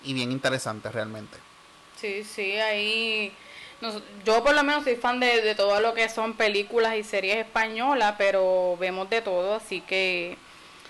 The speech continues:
Speaker 2: también tengo, voy a dar una recomendación para todos aquellos que les gustan, este, las series asiáticas, en específicamente las coreanas.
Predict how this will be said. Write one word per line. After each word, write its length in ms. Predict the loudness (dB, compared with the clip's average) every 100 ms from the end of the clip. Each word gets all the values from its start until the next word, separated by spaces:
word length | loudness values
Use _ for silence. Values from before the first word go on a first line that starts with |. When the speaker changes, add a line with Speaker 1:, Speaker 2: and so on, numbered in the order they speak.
| -4
Speaker 2:
también 440 | 0 2 2 0 2
tengo, 460 | 2 4 4 6
voy 120 | 6 6
a 80 |
dar 140 | 6 4
una 140 | 2
recomendación 840 | 2 4 4 4 2 2 0 0 2
para 220 | 2 4
todos 240 | 2 4
aquellos 340 | 2 2 0 0
que 100 | 0
les 120 | 0
gustan, 340 | 0 -2 -2 -2 -2 -6 -6 -6
este, 840 | -4 -4 -6 -4 0 2 2 0 -2
las 180 | -4 -2
series 800 | -2 0 2 4 4 2 0 -8 -20 -20 -20 -20 -20 -20 -20 -6
asiáticas, 880 | -4 -2 2 2 2 0 -2 -2 -8 -18 -18 -6
en 120 | -4
específicamente 840 | -2 -2 -2 -4 0 0 0 2 2
las 140 | 2
coreanas. 800 | 0 0 2 2 2 2 0